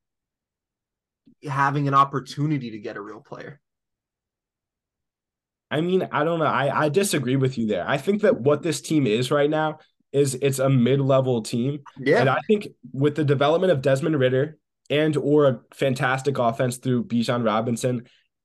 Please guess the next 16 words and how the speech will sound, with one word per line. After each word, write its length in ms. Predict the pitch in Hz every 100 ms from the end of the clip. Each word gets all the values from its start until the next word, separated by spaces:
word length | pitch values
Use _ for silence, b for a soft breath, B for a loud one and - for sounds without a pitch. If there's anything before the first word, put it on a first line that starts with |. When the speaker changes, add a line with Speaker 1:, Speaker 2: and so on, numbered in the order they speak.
| _
Speaker 2:
and 400 | 139 151 156 147 131
or 560 | 135 139 143 139 127 - _ _ _
the 120 | 139
defense 720 | 131 165 143 147 127 - - 117
gelling 380 | 113 135 143 135
together 520 | 135 117 123 131 131
in 300 | - 123 123
an 100 | 117
unprecedented 720 | 107 123 123 120 123 120 117
way, 160 | 110 131
I 140 | 107
think 160 | 110 147
they 100 | 156
could 120 | 147
easily 340 | 117 135 143
become 480 | 120 113 - 123 120